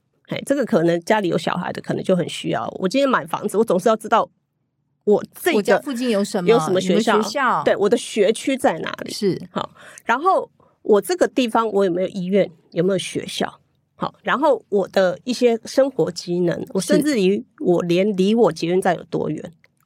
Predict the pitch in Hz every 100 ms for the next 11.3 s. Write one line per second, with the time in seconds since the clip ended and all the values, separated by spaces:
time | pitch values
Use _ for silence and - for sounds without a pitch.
0 | _ - - 349 359 359 339 339 233 220
1 | 220 247 233 220 226 220 269 190 170 170
2 | 160 165 190 156 - - - 196 - 156
3 | 160 190 185 208 - - - - - -
4 | 220 196 285 226 - - - - 220 202
5 | - - 220 165 - 190 - - 50 185
6 | 170 - 170 - 175 175 175 170 165 175
7 | 165 - - - - - 185 202 185 165
8 | 165 175 - _ - 247 254 - 247 240
9 | 170 165 196 196 - - - - - -
10 | 196 - - - 50 67 - - - -
11 | - 359